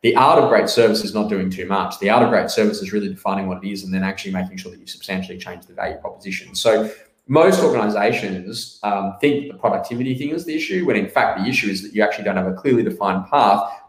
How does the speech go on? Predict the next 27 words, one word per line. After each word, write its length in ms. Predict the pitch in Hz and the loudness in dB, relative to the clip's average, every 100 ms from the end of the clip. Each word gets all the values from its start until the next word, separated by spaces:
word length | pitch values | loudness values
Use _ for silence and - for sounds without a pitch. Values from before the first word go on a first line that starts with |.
| _ | _
on 120 | 120 127 | 4 6
what 100 | 85 | 6
it 100 | 98 | 2
means 240 | 104 101 | 0 -2
to 60 | - | -2
be 60 | 95 | -2
one 120 | 90 | -2
of 80 | 92 | -6
your 100 | 90 | -12
customers. 600 | 85 - - - - _ _ _ _ | -12 -12 -16 -18 -20 _ _ _ _
So 160 | - 127 | 2 4
my 240 | 160 170 | 6 4
expectation 560 | 143 120 - 110 107 120 | 4 2 2 2 2 0
for 100 | 113 | -2
someone 380 | 110 104 160 196 | -2 0 0 0
who 220 | 107 101 | 0 0
has 240 | 98 95 | 0 0
bought 260 | - 120 - | 4 4 4
a 60 | |
property 360 | - 117 117 147 | 4 2 2 -2
from 380 | - 98 98 104 | -2 -2 -2 -2
my 160 | 107 | -2
estate 240 | 123 131 123 | 0 2 2
agency, 460 | 147 131 - 156 | 2 -2 -6 -6
as 160 | - 120 | -6 -6
an 60 | 131 | -6
example, 500 | 117 104 123 - | -4 -4 -6 -10